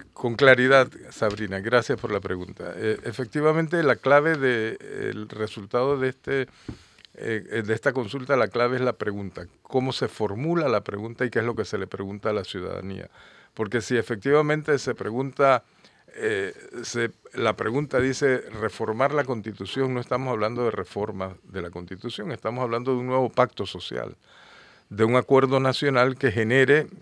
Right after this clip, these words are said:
el modelo de sociedad que los panameños queremos vivir. Eh, el, el, la diferencia de esto de las otras veces es que hasta ahora no se han, eh,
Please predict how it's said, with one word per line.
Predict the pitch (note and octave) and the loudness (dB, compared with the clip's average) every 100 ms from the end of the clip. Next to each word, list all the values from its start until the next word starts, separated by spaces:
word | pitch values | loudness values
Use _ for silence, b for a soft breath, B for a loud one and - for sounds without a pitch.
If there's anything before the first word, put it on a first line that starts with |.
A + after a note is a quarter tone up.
| - | -10
el | A#2+ A2 | -2 0
modelo | G#2+ G#2+ B2 C#3 | 2 4 6 6
de | C3+ | 4
sociedad | A2 G#2+ - G2+ A2 | 0 -4 -4 0 0
que | A#2 C3+ A#2+ - | 2 0 0 -4
los | G#2+ G#2 | -8 -8
panameños | - G2+ F#2+ G#2+ B2 - | -4 -2 -2 -4 -6 0
queremos | G#2+ G2+ A2+ G#2 | 0 2 -2 -6
vivir. | G#2+ C#3+ B2+ - B B B B B B - | -2 2 0 0 B B B B B B -6
Eh, | A2 A2+ G#2+ A2 - - - - - - _ _ _ _ _ _ - | 0 4 4 2 -2 -10 -20 -20 -20 -20 _ _ _ _ _ _ -2
el, | C3+ B2+ A#2+ | 4 4 4
el, | A#2+ B2+ A#2+ A#2 - - - - - B2 - _ _ | 0 2 4 0 -4 -12 -14 -18 -14 -16 -16 _ _
la | C3+ C3+ | 8 10
diferencia | C#3 D3 D#3+ E3+ F3+ | 10 8 6 8 6
de | E3+ | 6
esto | - F3 | 4 0
de | C#3 C3+ | 6 6
las | A#2+ A2+ - - | 6 2 0 0
otras | E3+ F3 C#3 | 0 2 0
veces | B2+ C3 D3+ C#3 | 2 2 4 2
es | C3+ | 4
que | C3+ - | 0 -2
hasta | A2 - | -10 0
ahora | B2 E3 C#3 | 2 4 2
no | B2 | -2
se | A#2 C#3+ | 0 4
han, | C3+ C3+ | 4 2
eh, | C3 | -6